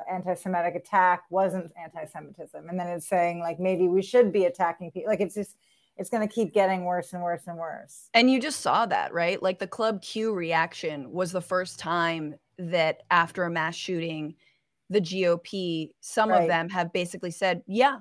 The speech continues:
Speaker 2: they deserved it. And, uh, I think it's okay to kill people." Uh, a-, and granted, they're not, like, ele-, in elected office. Like, Jenna Ellis isn't in elected office, but Marjorie Taylor Greene is,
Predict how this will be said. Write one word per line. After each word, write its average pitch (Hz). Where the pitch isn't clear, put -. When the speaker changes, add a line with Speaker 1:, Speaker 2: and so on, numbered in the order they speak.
Speaker 2:
they 220
deserved 175
it. -
And, 180
uh, 170
I 170
think 175
it's 170
okay 160
to 151
kill -
people." -
Uh, 165
a-, 190
and 220
granted, 233
they're 190
not, 180
like, 165
ele-, 190
in 175
elected 165
office. 202
Like, 175
Jenna 170
Ellis 165
isn't 160
in 180
elected 160
office, 170
but 160
Marjorie 165
Taylor 170
Greene 175
is, 170